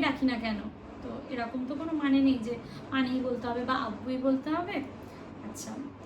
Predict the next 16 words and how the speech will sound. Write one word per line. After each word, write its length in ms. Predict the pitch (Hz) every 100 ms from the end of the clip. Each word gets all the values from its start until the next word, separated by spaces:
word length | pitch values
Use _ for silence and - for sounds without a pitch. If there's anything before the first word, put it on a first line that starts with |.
| -
তারপরে 360 | 247 214 254 262 277
হচ্ছে 280 | - - 302 320 - - 262
দিভাই 280 | 269 339 370 330
একবার 200 | 269 349 320
মিট 160 | 311 -
করা 160 | 339 349 403
যাবে, 220 | 427 370 254 277 269
রাজীব 280 | 240 254 247
শেখ? 160 | 262 254 -
হ্যাঁ, 220 | 339 370 403 - -
ইনশাআল্লাহ 460 | 285 - 320 320 330 320
করা 160 | 311 294
যাবে, 200 | 302 320 427 - - - 294
কখনো 240 | 294 285 294
না 60 | 285
কখনো 300 | 277 285 294